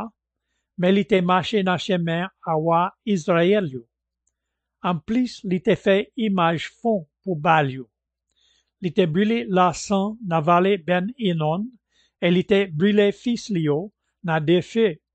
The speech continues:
selon abominasyon a nasyon ki Seyè te chase mete dèyò devan fis Izrayèl yo. Li te fè sakrifis e te brile lasan sou wo plas yo,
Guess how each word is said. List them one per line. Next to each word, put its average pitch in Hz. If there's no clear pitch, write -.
selon 190
abominasyon 175
a 156
nasyon 175
ki 196
Seyè 160
te 180
chase 180
mete 165
dèyò 147
devan 165
fis -
Izrayèl 165
yo. 127
Li 190
te 190
fè 202
sakrifis 220
e 190
te 175
brile 185
lasan 190
sou -
wo 170
plas 156
yo, 175